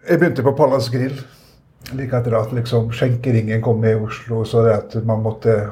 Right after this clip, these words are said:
ha kjøkken for å få lov å ha åpent på Pallas Grill. Og det ble ordnet et kjøkken, hvor Jon Ruud og Tore Namstad startet. Og at jeg synes å komme inn der.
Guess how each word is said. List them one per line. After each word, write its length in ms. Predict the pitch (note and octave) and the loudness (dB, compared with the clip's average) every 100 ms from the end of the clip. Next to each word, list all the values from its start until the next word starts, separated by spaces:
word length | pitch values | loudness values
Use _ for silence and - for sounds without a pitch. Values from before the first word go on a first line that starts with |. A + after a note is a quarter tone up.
| - - | -12 -8
ha 80 | |
kjøkken 480 | A#2 A#2 A2+ - G#2+ | -6 -4 -8 -8 -12
for 140 | G#2+ A2+ | -6 -6
å 100 | G#2 | -6
få 120 | A2 | -6
lov 220 | G#2+ G2+ G2+ | -6 -8 -12
å 60 | G2 - _ _ _ _ - | -16 -20 _ _ _ _ -4
ha 60 | |
åpent 320 | A2+ A#2 G#2+ | -2 -2 -2
på 80 | A#2 A#2 | -6 0
Pallas 260 | C3+ A2 | 2 2
Grill. 220 | A#2+ G#2+ - - _ - | 2 0 -2 -20 _ -10
Og 120 | A#2 | -4
det 100 | A2+ | 0
ble 80 | A2+ | 4
ordnet 380 | A#2 A#2+ A2+ G#2 | 4 2 0 -2
et 80 | A2+ | -2
kjøkken, 300 | - G#2 A2 - _ _ _ _ _ _ | -4 -6 -8 -16 _ _ _ _ _ _
hvor 140 | A#2 A#2+ | -2 2
Jon 300 | A#2 A2 A2 | 4 2 0
Ruud 260 | G#2 G#2+ | -2 -2
og 220 | G#2+ G#2 - _ _ - | -6 -8 -12 _ _ -8
Tore 180 | A#2 A2 | -4 0
Namstad 540 | A2 G#2+ - G#2+ - _ | -2 -4 -6 -8 -8 _
startet. 520 | - - A#2 A2+ A2+ - - - - - - - _ _ _ - | -12 -2 -2 -2 -8 -12 -20 -18 -16 -18 -20 -20 _ _ _ -4
Og 120 | A#2 | -2
at 100 | A#2 | -2
jeg 60 | A#2 | -2
synes 200 | A2+ A2+ | -2 -2
å 60 | G#2 | 0
komme 220 | A2 G#2+ | 2 2
inn 160 | G2+ G#2+ | 0 -2
der. 220 | A#2 | -4